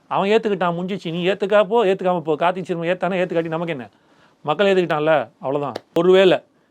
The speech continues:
விஜய் அண்ணாவே "இது வேண்டாம், இப்படி சொல்லாதீங்க" அப்படின்னான்னா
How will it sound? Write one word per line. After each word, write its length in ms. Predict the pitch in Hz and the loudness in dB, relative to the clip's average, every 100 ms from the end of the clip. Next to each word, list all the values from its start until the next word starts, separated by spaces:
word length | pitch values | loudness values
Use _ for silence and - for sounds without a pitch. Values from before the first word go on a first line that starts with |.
| _ | _
விஜய் 300 | 151 156 190 | -8 0 0
அண்ணாவே 340 | 180 165 160 170 - _ _ _ | 4 4 6 4 2 _ _ _
"இது 100 | 147 | -2
வேண்டாம், 380 | 147 165 165 160 | 0 2 2 2
இப்படி 160 | 151 131 | 0 -4
சொல்லாதீங்க" 520 | 156 175 190 170 160 175 165 - 147 | -2 6 6 6 0 2 0 -2 -8
அப்படின்னான்னா 640 | 139 175 170 147 139 | -4 -6 -4 -6 -8